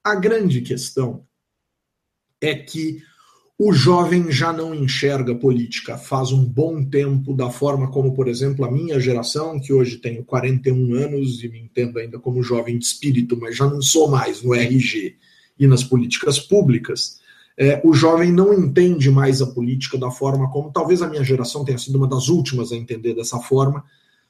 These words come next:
sob aquela lógica: ideologia, partidos políticos, eleições, disputa,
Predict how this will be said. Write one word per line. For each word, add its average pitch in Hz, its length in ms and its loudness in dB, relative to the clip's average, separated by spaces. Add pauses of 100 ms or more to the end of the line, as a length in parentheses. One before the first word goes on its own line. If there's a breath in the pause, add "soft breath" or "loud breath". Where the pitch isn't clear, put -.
sob 160 300 2
aquela 156 280 2
lógica: 127 520 2
ideologia, 160 1200 2 (640)
partidos 127 480 -6
políticos, 196 1200 -4 (480)
eleições, 190 1400 2 (220)
disputa, 190 1300 -2